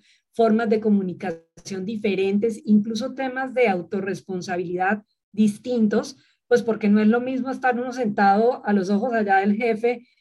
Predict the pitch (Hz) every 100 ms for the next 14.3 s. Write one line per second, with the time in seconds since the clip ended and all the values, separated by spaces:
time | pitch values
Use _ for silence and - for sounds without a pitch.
0 | _ - 196 190 202 214 202 202 233 240
1 | 240 220 240 - _ _ - 196 139 202
2 | 202 220 240 220 208 196 180 233 247 247
3 | - 185 170 165 196 - 202 190 240 247
4 | 220 196 180 190 226 208 185 220 214 233
5 | 214 202 185 190 214 214 214 185 185 180
6 | 220 220 214 - _ _ 214 208 208 226
7 | 226 220 220 220 208 220 208 208 240 240
8 | 247 233 - 208 208 208 220 - - 180
9 | 185 156 202 - 196 175 262 247 220 226
10 | - _ _ - 214 208 180 214 247 -
11 | 202 180 202 214 208 214 220 214 165 180
12 | 190 202 185 240 196 139 - 180 233 226
13 | 220 220 226 220 180 190 - 220 208 -
14 | 208 208 214